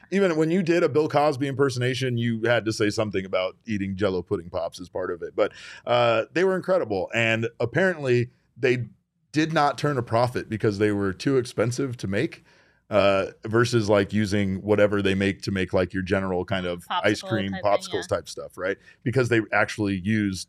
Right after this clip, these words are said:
Speaker 1: Jell-O pudding in order to make 'em. They couldn't do it without it because then they would be lying about what they were made out of, right? But apparently, <laughs> for some reason, it was, uh, very expensive. I'm pretty sure the advertising budget and having one of the most popular comedians at the time in America as part of their thing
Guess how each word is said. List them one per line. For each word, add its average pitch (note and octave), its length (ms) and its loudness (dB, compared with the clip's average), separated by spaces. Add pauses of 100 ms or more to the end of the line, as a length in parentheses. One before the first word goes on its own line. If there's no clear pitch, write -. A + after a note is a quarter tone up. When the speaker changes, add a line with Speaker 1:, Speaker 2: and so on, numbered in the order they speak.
Speaker 1:
Jell-O F#2+ 380 2
pudding F#2 440 0
in F2 160 -8
order F2 160 -2
to F2 60 -6
make C#3 200 0
'em. F2+ 120 -2
They G2 80 0
couldn't G#2+ 400 -2 (340)
do C3 200 2
it B2 120 0
without C3 320 2
it B2+ 160 2
because A2+ 320 0
then A2 140 2
they G#2+ 100 4
would G2+ 140 0
be G2+ 80 0
lying A2 340 2
about F#2+ 240 2
what F#2+ 180 -2
they F#2+ 120 -2
were F#2+ 100 -4
made G#2 220 -4
out D2 160 -6
of, E2 120 -20
right? F#2+ 260 -2 (100)
But G2+ 180 -2 (340)
apparently, C#3 580 -2
<laughs> - 0 -
for A#2+ 160 0
some B2+ 300 -2
reason, A2 460 -2 (260)
it A2 140 0
was, G#2+ 320 0
uh, G2+ 300 2
very B2 340 2
expensive. A2+ 540 -2 (320)
I'm E3+ 240 -2 (140)
pretty G3 280 2
sure D3 260 0
the A2+ 140 0
advertising A2 640 0
budget G2 360 0
and G2 80 -2
having G#2+ 260 0
one G#2+ 140 -2
of G#2 60 -4
the G#2 60 -4
most G2 240 -2
popular G#2 380 -4
comedians G2+ 580 -10
at G2+ 200 0
the F#2+ 80 -12
time G2 460 -2
in G2+ 80 -12
America G#2 400 0
as F#2 120 -4
part G2 240 0
of F#2 80 -8
their F#2+ 160 -2
thing G#2 420 -2